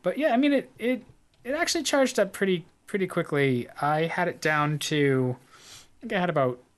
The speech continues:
eighty or seventy-five miles left, and just left it plugged in overnight, and it, it added another fifty miles, fifty or sixty miles to it. So yesterday when I jumped in, it had,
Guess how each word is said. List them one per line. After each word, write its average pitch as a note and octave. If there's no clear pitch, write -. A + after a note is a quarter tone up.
eighty C#3+
or B2
seventy-five C3+
miles B2
left, A#2+
and C3
just -
left G#3+
it D3+
plugged D#3+
in C#3+
overnight, B2
and C3+
it, C3
it D3
added C3
another A#2+
fifty C3
miles, A#2
fifty C3
or A#2+
sixty -
miles A2
to A#2
it. A2
So A#2
yesterday A#2+
when A#2
I A2+
jumped A2
in, A2+
it A#2
had, A2